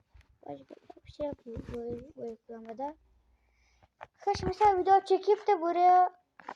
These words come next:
galeri-, galerinizde kalırsa videonuz, atıyorum oyun videosu, ona buradan hem yürüyorsunuz, yü-, yürüyerek de izleyebilirsiniz etrafı.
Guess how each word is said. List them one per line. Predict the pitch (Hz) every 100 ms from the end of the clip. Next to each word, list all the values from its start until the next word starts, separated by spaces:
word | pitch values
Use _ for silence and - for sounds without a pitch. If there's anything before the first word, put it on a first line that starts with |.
| _ -
galeri-, | 302 294 320 311 _
galerinizde | 294 320 330 320 320 330 339
kalırsa | 330 349 349 339
videonuz, | 269 285 277 349 - - - _ _ _ _ _
atıyorum | - 247 285 285 302 311
oyun | 269 294 302
videosu, | 277 247 247 247 339 381 _ - _ - _ _ _
ona | 311 359
buradan | 349 339 359 359
hem | 339 349 349 349 _ _ _ _ _ _ _ _ _ _ _
yürüyorsunuz, | 254 247 294 302 294 277 254 233
yü-, | 247 269 254 294 294 254 269
yürüyerek | 294 339 330 349 - _ _ _ _ - _
de | - -
izleyebilirsiniz | 294 285 269 294 262 262 294 - 247 240 240
etrafı. | 240 - 233 226 - 302